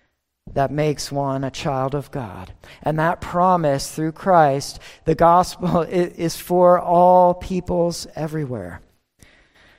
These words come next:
This blessing then is further specified in verse seven and by two specific things for Abraham. Uh,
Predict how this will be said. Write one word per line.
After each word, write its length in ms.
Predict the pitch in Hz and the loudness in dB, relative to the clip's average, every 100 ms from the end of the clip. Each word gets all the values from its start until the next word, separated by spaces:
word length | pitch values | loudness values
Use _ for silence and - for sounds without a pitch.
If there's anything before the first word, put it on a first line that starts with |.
| _ | _
This 160 | 170 - | -4 0
blessing 640 | 180 202 196 202 190 175 | 4 4 6 4 2 2
then 240 | 175 180 | 2 4
is 180 | 180 160 | 2 0
further 360 | - 202 208 185 | 2 2 4 0
specified 880 | - 220 226 - 196 - 160 165 170 | 2 4 4 4 0 4 6 8 6
in 140 | 165 | 2
verse 360 | 147 175 170 - | 2 2 0 -4
seven 640 | - - 214 220 185 156 156 | -6 -2 2 2 2 2 0
and 340 | 156 165 175 | -4 -6 -2
by 180 | 160 160 | 0 0
two 420 | - 226 220 214 | 0 -2 0 -2
specific 720 | - - 185 - 247 226 185 | -4 -4 -4 -2 -2 -2 -4
things 580 | - - 240 156 151 170 | -6 -4 0 0 -2 -6
for 220 | - 160 | -4 -4
Abraham. 640 | 151 214 208 147 139 143 175 - - - - _ _ - | -2 -2 -2 -2 -2 -4 -8 -14 -20 -20 -20 _ _ -4
Uh, 380 | 143 143 147 | 0 2 0